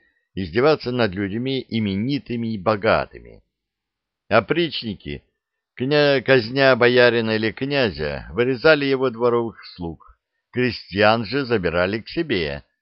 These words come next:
на собственные земли. Народ от холопов до князей опричников ненавидел и боялся, называя их кромешниками.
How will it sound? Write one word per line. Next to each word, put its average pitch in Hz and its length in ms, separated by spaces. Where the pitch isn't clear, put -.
на 85 140
собственные 120 840
земли. 73 640
Народ 107 640
от 98 200
холопов 104 600
до 98 120
князей 92 680
опричников 90 840
ненавидел 90 840
и 87 60
боялся, 85 800
называя 98 520
их 98 340
кромешниками. 78 1120